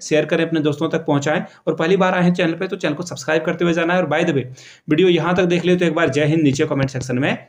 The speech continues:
जरूर लिखिएगा। Thank you so much for watching this video, have a good day।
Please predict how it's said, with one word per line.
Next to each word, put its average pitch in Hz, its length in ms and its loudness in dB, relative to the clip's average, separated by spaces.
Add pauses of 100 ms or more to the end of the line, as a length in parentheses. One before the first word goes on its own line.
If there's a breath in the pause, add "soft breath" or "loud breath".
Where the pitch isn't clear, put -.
(160)
जरूर 139 300 4
लिखिएगा। 123 340 0
Thank 151 180 -2
you 180 120 0
so 185 100 -2
much 190 180 0
for 185 100 -4
watching 180 280 2
this 175 160 0
video, 160 220 2 (380 soft breath)
have 156 120 0
a 156 80 0
good 139 140 0
day। 139 360 0